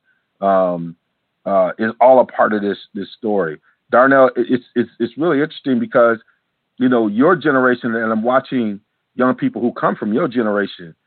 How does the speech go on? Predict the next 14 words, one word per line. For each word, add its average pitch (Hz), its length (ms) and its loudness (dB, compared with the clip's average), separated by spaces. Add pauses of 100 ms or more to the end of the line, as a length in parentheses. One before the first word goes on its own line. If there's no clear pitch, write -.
(340)
and 104 360 -4
who 117 120 0
are - 100 4
in 127 140 2
the 131 80 4
league, 120 400 2
who 104 220 -4
are 92 360 0 (280)
in 110 80 -6
the 104 60 -4
way 110 180 2
they're 131 180 2
reacting, 104 540 0
because, 107 480 2